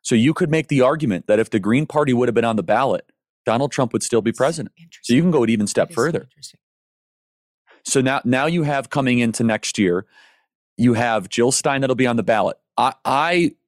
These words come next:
Speaker 1: professionally debate, let's just say, revolutionaries. I'm gonna be really nice this morning, Megan. I'm on, like, three hours of sleep, by the way. I was at U C L A yesterday. It was, it was really interesting. They do not like Joe Biden. They do not. And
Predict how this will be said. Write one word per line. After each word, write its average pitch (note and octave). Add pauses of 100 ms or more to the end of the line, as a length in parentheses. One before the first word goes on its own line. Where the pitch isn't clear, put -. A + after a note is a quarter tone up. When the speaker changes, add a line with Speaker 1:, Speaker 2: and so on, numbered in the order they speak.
(180)
Speaker 1:
professionally B2+
debate, G#2 (1040)
let's A2
just -
say, G2
revolutionaries. F#2
I'm G2
gonna G2+
be G2+
really F#2
nice F2
this -
morning, D2+
Megan. E2
I'm A2
on, A#2
like, G2+
three A2+
hours F#2+
of F2+
sleep, F#2+
by F2+
the F2
way. F2+
I F2
was F2
at -
U G2+
C -
L F#2
A F2+
yesterday. F2
It D#2
was, E2+
it B2
was A2
really G2+
interesting. - (760)
They B2
do A#2+
not A#2
like G#2
Joe G2
Biden. - (560)
They A2+
do G#2
not. F#2+ (680)
And G#2+